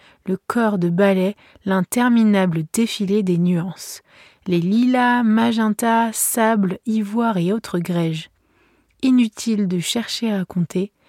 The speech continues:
chaque jour on en invente de nouvelles. Apprenez à penser en couleurs,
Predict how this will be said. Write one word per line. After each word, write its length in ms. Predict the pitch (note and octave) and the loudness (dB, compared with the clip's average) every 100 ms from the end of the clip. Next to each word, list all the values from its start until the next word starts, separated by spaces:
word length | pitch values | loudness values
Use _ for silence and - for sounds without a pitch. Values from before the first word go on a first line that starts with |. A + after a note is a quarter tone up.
| _ _ | _ _
chaque 340 | - A3+ B3+ G#3+ | -4 -2 0 -2
jour 400 | G3+ A3+ A#3+ - | -2 -2 -2 -4
on 160 | G#3 F#3 | -2 0
en 140 | E3+ E3+ | 2 0
invente 480 | F3 F3+ G#3 - | 0 -2 -4 -4
de 80 | F3 | 0
nouvelles. 540 | E3+ F3+ E3 F3+ F#3+ - _ _ _ _ _ - | 0 2 -2 -6 -10 -16 _ _ _ _ _ -8
Apprenez 460 | C#4 - D#4+ E4+ | -6 -6 -6 -2
à 100 | A3 | -2
penser 460 | - A3 - C4+ B3 | 0 -2 -2 -2 0
en 100 | G3 | -2
couleurs, 500 | - G3 F#3 G3+ | 0 -2 -2 -6